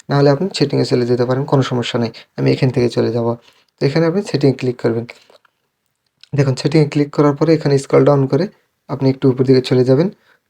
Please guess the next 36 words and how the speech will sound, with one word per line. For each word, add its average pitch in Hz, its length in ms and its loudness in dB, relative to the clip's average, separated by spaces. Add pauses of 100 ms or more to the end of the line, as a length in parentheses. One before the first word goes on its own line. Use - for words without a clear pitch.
উপর 127 140 -2
দিকে 127 180 4
চলে 120 200 2
যাবেন 113 240 -2 (400)
স্ক্রল 123 220 -2
ডাউন 120 220 2
করে। 113 180 -4 (420)
স্ক্রল - 260 2
ডাউন 143 200 2
করে 139 200 0
দেখুন 139 280 2 (460)
এখানে 147 240 0 (160)
দুইটা 139 280 2
অপশান 127 260 -2
আছে, 117 200 -4 (500)
এই 135 80 -2
যে 143 60 4
আপনি 135 220 0 (480)
এই 151 100 2
অপশানটা 139 380 0 (400)
on 151 200 2
করে 123 180 2
দিবেন। 113 280 -2
দেখুন, 131 260 0
এই 143 100 4
অপশানটা 147 340 -2
on 151 160 4
করে 156 160 4
দিবেন 170 260 0
আর 160 160 -2 (120)
just 262 180 2 (460)
এই 147 60 4
অপশানটা 135 360 0
on 131 120 4
করে 123 200 0
দিবেন। 117 240 -2